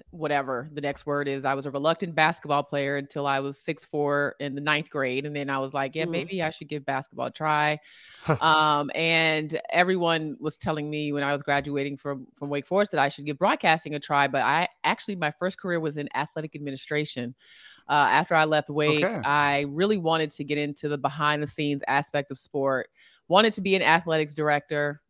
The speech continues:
Speaker 1: I know, crazy girl. Um, <laughs> and so my first job was actually at the A C C in Greensboro and then on to Georgia Tech. And I still live in Atlanta twenty plus years later, but my first,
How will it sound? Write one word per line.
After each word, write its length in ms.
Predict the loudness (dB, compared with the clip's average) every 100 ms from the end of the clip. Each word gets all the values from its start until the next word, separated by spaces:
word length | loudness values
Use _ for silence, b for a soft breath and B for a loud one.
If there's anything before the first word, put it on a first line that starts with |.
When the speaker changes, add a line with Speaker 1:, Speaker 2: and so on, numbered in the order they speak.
| -10
Speaker 1:
I 100 | -6
know, 360 | -4 -2 -4 -8 -20
crazy 400 | _ -4 -4 -4
girl. 400 | -4 -2 -2 -2 -8 b b b
Um, 420 | 4 6 6 4 4
<laughs> 40 |
and 200 | 6 6
so 420 | 8 10 10 10
my 200 | 6 0
first 260 | 0 0 2
job 240 | 4 4
was 120 | 2 0
actually 300 | -2 -2 -4
at 100 | -4
the 80 | -6
A 40 | -6
C 140 | -10
C 220 | -10 -8
in 80 | -8
Greensboro 840 | -8 -8 -8 -4 -2 0 0 -2 -6 b b
and 160 | -8 -4
then 300 | 0 0 0
on 160 | -2 -4
to 100 | -4
Georgia 300 | -4 -4 -4
Tech. 420 | 0 2 2 -2
And 180 | -4 -2
I 80 | 0
still 300 | 0 0 0
live 180 | 0 -2
in 80 | -2
Atlanta 540 | -2 -2 -2 -2 -4 _ _
twenty 280 | -8 -6 -6
plus 340 | -4 -4 -4
years 340 | -4 -2 -2 -2
later, 380 | -2 0 0 -2
but 120 | -2
my 140 | -4
first, 560 | -6 -4 -4 -4 -10 -14